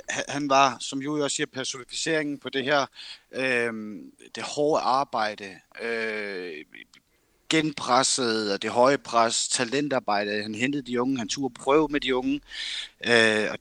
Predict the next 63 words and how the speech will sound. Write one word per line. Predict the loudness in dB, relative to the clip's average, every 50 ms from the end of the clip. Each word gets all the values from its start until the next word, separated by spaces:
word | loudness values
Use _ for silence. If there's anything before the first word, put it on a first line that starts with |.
| -8
og | -10 -10 _ _ _ _ _ _ _ _ _ _ _
det | -6 -4 -4
er |
jo | 0
lidt | 0 -2 0 0
det, | -2 0
vi | 0
gør | 2 6 6 6
nu, | 6 6 2 -2 -4 -6 -10 -18 _ _ _ -16 -14
øh, | -12 -10 -10 -10 -10 -12 -14 -16 -18 -14 -10
så | -8 -8 -6
kan | -4 -4 -4
vi |
snakke | 0 4 6 6 6 6
om, | 2 -2 -4 -12 -12 -8
om, | -6 -6 -4 -6 -8 -10 -14 _ -14 -8
om | -6 0
presspillet, | 4 4 4 4 4 0 0 -2 0 0
men, | 0 0 -2 0 0
øh, | 0 0 0 -2 -4 -6
men, | -6 -8 -6 -4 -4
men | -2 0
jeg | 2 2
synes, | 2 2 2 -2 -4 -6 -4
vi | -6 -6
er | -6 _ _
på | -2 0 4
vej | 6 6 6
derhen | 4 0 -4 -4 -6 -6
af | -6 -6
nu. | -6 -6 -6 -8 _ _ -20 -20 -20 -20 -20 -20 -20 _ -8
Og, | -4 -2 -2 -2 -2 -2 -4
og, | -6 -6 -6
og | -8 -8 -8 -6 -2
i | 0 0
og | 2
med, | 2 0
at | 2
vi | 4 4
er | 4 4
det, | 4 2 0 -2 -2 -6
i | -10 -8
mine | -6 -4 -2 0 0
øjne, | 0 0 -2
så | -4 -4
hylder | -4 -4 -4 -6
vi | -6 -6
ham, | -8 -10 -10 -12 _ -12
og | -12 -10
hylder | -10 -6 -2 0 2
ham, | 2 2 2
hver | 0 0 0
gang | 0 -2 -4 -6 -8
vi | -16 -14 -14 -14 -14 -12 -8
går | -8 -8
på | -4 -2
træningsbanen, | 0 0 0 0 -2 -2 0 0 0 0 0
hver | -4
gang | -6 -6 -6
vi |
spiller | -6 -4 -2 2 2 2
en | 2 2
kamp. | 4 4 4 4 2